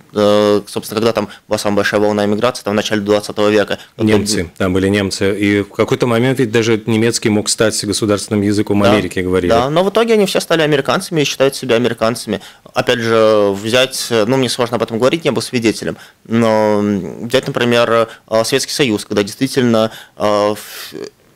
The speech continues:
Speaker 1: там, мы же не говорим о татарах, чувашах, башкирах, мордве.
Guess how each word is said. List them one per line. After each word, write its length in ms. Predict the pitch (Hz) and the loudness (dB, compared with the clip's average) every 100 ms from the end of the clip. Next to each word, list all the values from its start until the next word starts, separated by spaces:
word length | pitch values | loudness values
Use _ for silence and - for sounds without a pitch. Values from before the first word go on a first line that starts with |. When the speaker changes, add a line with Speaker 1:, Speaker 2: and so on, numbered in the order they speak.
| _ _ - 90 - | _ _ -20 -20 -4
Speaker 1:
там, 360 | 113 113 110 104 - _ _ _ _ - | 0 2 0 -2 -8 _ _ _ _ -2
мы 140 | 131 | -2
же 80 | 131 | 0
не 80 | 123 | 0
говорим 320 | 127 143 151 - | 2 2 0 -2
о 80 | |
татарах, 720 | 127 - 110 113 113 110 - - | -4 0 0 2 0 -2 -6 -12
чувашах, 640 | 120 110 113 110 110 117 | -2 2 4 2 0 -4
башкирах, 840 | 107 110 - 127 127 117 110 - - - _ | -2 -2 -4 0 2 4 2 -2 -20 -20 _
мордве. 600 | 117 120 117 113 113 110 | -2 -2 0 2 4 4